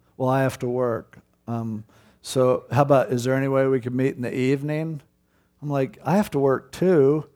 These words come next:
but sure. We'll set up an appointment at, like, six." And I'll wait. Everybody else is gone, and I wait. They just don't show up. But, I, you know, it's like, it can be frustrating, but what if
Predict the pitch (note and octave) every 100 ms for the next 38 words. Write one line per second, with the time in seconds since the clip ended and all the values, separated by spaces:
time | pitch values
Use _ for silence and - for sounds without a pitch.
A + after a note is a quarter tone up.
0 | - - _ - D3+ D#3+ - - _ _
1 | _ - - D#3 - - - _ _ _
2 | F3+ G3 A3 G#3+ F3+ D3+ E3 E3 D#3+ C#3+
3 | C3 - - C#3 A2 - - - _ _
4 | _ _ - C#3 C#3 C3 B2 C3 C3+ C#3
5 | C3 D3 D3+ C#3+ C#3+ E3 C3+ A#2+ A#2+ C3
6 | C3 C3 A#2+ G#2+ A#2 B2+ B2+ - - -
7 | - C#4+ A#3 A#3+ A3+ - G3+ G#3+ G3 A2
8 | - - _ _ _ _ _ _ _ D#3+
9 | D#3+ F3 G3+ G#3 F3+ F3+ F3+ - G3 -
10 | F#3 D#3 C3 - - _ _ _ _ _
11 | _ _ _ _ - D3+ - F3 E3 -
12 | D3+ D#3+ - G3+ A3+ A#3+ B3 A#3 - _
13 | _ _ - F3 E3 F3+ A3 C4 G3 F3
14 | D3+ C#3+ - -